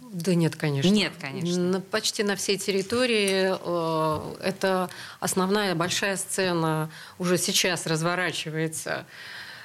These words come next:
Speaker 1: на парадном дворе Шереметьевского дворца. И видно,
Speaker 2: Если
Speaker 1: и слышно
Speaker 2: будете
Speaker 1: будет
Speaker 2: проходить
Speaker 1: прямо
Speaker 2: мимо
Speaker 1: с
Speaker 2: дворца,
Speaker 1: фонтанки.
Speaker 2: посмотрите.
Speaker 1: Прямо
Speaker 2: Мгм.
Speaker 1: с фонтанки будет всё и слышно в том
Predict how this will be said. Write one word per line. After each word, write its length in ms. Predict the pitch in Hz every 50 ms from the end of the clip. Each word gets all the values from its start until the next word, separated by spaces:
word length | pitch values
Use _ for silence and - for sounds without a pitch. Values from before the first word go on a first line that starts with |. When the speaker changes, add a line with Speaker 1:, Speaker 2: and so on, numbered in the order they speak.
| - -
Speaker 1:
на 680 | - 175 175 151 156 165 165 165 160 160 160 160 156 151 156
парадном 340 | - 175 175 156 165 160 160
дворе 240 | 160 165 170 214 269
Шереметьевского 600 | 311 - 247 254 240 226 233 202 - - 202 196
дворца. 480 | 185 190 190 185 - - 190 202 190 202 - -
И 80 | - 196
видно, 260 | 196 247 254 - 277
Speaker 2:
Если 20 |
Speaker 1:
и 60 | 262 -
слышно 180 | 226 214 -
Speaker 2:
будете 180 | 285 269 - -
Speaker 1:
будет 80 | 247
Speaker 2:
проходить 300 | 254 262 247 - 285 269 262 269
Speaker 1:
прямо 240 | 277 269 277 269 269
Speaker 2:
мимо 160 | 294 269 240
Speaker 1:
с 40 | 226
Speaker 2:
дворца, 260 | 233 208 240 247 240 226
Speaker 1:
фонтанки. 240 | 214 208 214 185 285
Speaker 2:
посмотрите. 680 | 202 - 277 233 247 240 269 220 196 - - 156 143 - - -
Speaker 1:
Прямо 260 | - 190 - 214 254
Speaker 2:
Мгм. 40 | 302 320
Speaker 1:
с 40 | -
фонтанки 460 | - 175 175 165 214 285 302 - 269
будет 280 | 233 240 240 240 233
всё 200 | 233 - - 202 - - -
и 60 | 226
слышно 500 | 185 - - 202 202 202 196 - - 190
в 40 | 185
том 140 | - -